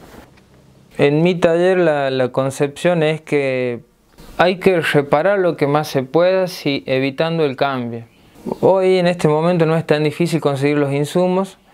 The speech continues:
pero bueno, eh, muchas veces, este, gente que viene y te dice, "No,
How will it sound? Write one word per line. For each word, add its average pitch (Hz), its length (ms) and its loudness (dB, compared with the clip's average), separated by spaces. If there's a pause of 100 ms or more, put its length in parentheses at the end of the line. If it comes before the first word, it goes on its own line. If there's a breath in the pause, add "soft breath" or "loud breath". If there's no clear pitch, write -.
(140)
pero 135 220 2
bueno, 139 340 -2 (240)
eh, 131 120 0
muchas 135 480 0
veces, 143 480 0
este, 120 380 -2 (260)
gente 147 340 0
que 127 120 0
viene 147 340 0
y 135 80 -4
te 123 100 -6
dice, 135 240 -4
"No, 151 360 -2